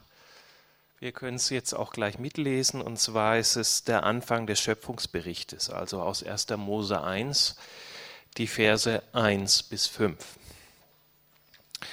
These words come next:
Da heißt es: "Am Anfang schuf Gott Himmel und Erde, und die Erde war wüst und leer, und es war finster auf der Tiefe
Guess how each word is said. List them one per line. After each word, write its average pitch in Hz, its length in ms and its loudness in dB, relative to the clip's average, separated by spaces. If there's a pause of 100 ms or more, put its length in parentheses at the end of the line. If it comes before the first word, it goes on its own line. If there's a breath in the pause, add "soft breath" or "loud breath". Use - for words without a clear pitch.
(240 loud breath)
Da 104 140 8
heißt 113 320 10
es: - 280 8
"Am 123 200 8
Anfang 170 520 10
schuf - 380 6
Gott 123 280 8
Himmel 147 420 4
und 127 220 4
Erde, 90 520 4 (540 soft breath)
und 117 160 2
die 123 120 2
Erde 135 360 10
war 98 260 8
wüst 165 400 6
und 101 220 0
leer, 92 500 6 (560 loud breath)
und 127 180 2
es 131 160 8
war 123 140 12
finster 170 520 6
auf 92 140 6
der 95 180 2
Tiefe 87 520 -2